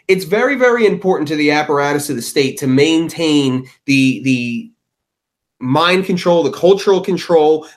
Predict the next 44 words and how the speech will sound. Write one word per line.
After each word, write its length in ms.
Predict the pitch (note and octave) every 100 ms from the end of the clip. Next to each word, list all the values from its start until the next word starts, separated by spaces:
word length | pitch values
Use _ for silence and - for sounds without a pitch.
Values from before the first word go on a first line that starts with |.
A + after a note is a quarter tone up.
| -
the, 320 | C#3 C3+ C3
the 320 | C3+ C3 B2+ B2+
appearance 600 | - F3+ G3+ G3+ G3 -
that, 380 | F3 D#3+ C#3+
that 400 | D3+ D3 C#3 C#3
their 200 | C#3+ C#3+
rule 440 | C3 C#3 E3 D#3+ D#3
is, 560 | C3+ C3 B2+ A#2+ A#2 -
is 400 | C#3 C3 B2 A#2
legitimate. 580 | C3 B2+ F#3+ F#3 A2 -
Because 300 | C3+ D3 C#3+
if 80 | C3+
they 160 | E3+
ever 160 | G#3+ G3
lose 300 | C#3+ G#3 A3+
that, 160 | D#3 C#3
they're 100 | D#3
gonna 160 | D3+
have 240 | C#3+ D#3 -
to, 300 | D3 C3+ C3+ - _ _ _
every, 280 | D3+ F3 F#3
everyone's 320 | E3+ E3+ D#3+
gonna 120 | F3
have 200 | D3 D3+ D#3
to, 80 |
they're 100 | D3+ D#3+
gonna 100 | E3
have 60 |
to 60 | A#2+
show 320 | - G3+ A3
that 160 | C3 B2
it's 120 | B2+
actually 340 | D#3 - B2+
forced. 400 | - B3 G#3 -
It's 100 | C#3+
not 160 | G#3 C3
really 200 | F3 D#3
legitimate. 460 | G#2 F#2+ A2+ C#3+ D3+
It's 140 | -
not 240 | E3+ G#2+ A2
really, 560 | C#3 E3 C3 A2+ A2+ _ _ -
uh, 340 | A#2+ A#2 A2+ A2+
consented 540 | B2+ A2+ E3 A3+ A2+
to. 300 | - G2+ B2